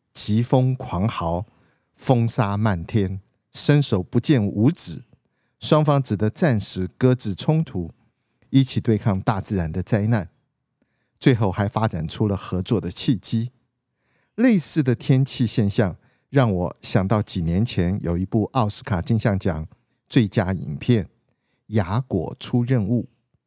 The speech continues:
那是一九七九年伊朗人质危机的真实故事。美国在一九七九年到一九八一年期间曾经试图通过各种管道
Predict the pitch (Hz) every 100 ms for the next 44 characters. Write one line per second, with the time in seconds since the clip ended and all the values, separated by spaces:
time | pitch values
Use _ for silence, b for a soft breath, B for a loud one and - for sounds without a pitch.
0 | _ b b - 143 131 135 135 107 95
1 | - 131 92 87 90 101 - 147 110 82
2 | 80 98 117 123 101 98 104 - 135 139
3 | b b - 98 - 127 131 - - 92
4 | - - - _ _ _ _ _ b b
5 | b b 123 131 147 160 170 - 185 -
6 | 101 - 214 180 98 90 98 123 139 123
7 | 92 - 120 131 135 139 123 95 90 110
8 | - - 107 - 143 139 143 - 101 113
9 | 110 - 113 - 95 101 b b b b
10 | - - 147 143 143 113 87 - 214 135
11 | 113 - 90 80 123 92